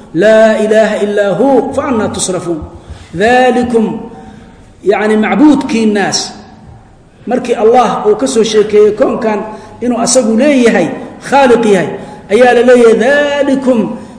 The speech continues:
kiinnaasi macbuudka, Allahu, Allah wey. Allah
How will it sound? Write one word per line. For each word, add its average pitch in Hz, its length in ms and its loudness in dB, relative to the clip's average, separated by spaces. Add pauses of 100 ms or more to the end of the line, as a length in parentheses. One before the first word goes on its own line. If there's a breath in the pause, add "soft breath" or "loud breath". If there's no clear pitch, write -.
(100)
kiinnaasi 262 840 4
macbuudka, 202 840 0
Allahu, 269 440 2
Allah 233 360 2 (100)
wey. 175 140 0 (520 loud breath)
Allah 254 200 2